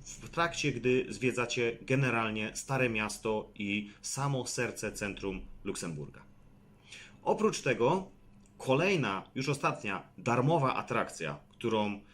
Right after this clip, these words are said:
mieliśmy okazję zaliczyć na naszej liście, to winda Pfaffental. Mam nadzieję, że znowu dobrze to wymawiam. Zamieszczę oczywiście tutaj nazwę. Jest to przeszklona winda, do której prowadzi również przeszklony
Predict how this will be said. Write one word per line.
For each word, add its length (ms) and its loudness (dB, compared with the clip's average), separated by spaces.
mieliśmy 440 2
okazję 500 -2
zaliczyć 520 -2
na 400 -6
naszej 320 -4
liście, 540 -4
to 400 2
winda 880 2
Pfaffental. 960 0
Mam 160 -4
nadzieję, 300 2
że 120 -4
znowu 280 -4
dobrze 260 -2
to 120 -4
wymawiam. 520 -2
Zamieszczę 380 -2
oczywiście 400 -6
tutaj 460 -4
nazwę. 380 -4
Jest 220 2
to 400 4
przeszklona 760 2
winda, 480 -2
do 120 -2
której 300 2
prowadzi 480 2
również 380 0
przeszklony 920 0